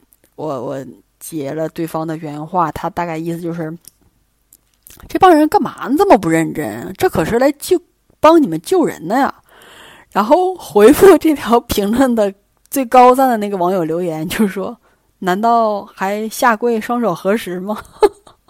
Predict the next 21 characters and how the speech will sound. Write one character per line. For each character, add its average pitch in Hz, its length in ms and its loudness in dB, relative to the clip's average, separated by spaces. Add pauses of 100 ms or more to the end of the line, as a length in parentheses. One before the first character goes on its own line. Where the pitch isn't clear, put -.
(560)
<laughs> - 880 -18
手 208 220 0
放 302 200 2
在 302 140 2
哪 196 260 -4
里 247 240 -4
舒 226 320 -10
服， 240 120 -8
当 254 200 -2
然 262 100 -2
就 226 100 -2
放 269 360 0
哪 180 160 -4
儿 113 80 -10
了， - 100 -8
更 247 240 -6
何 196 160 -6
况 226 240 -8
当 233 160 -4
时 202 180 -10
是 208 320 -8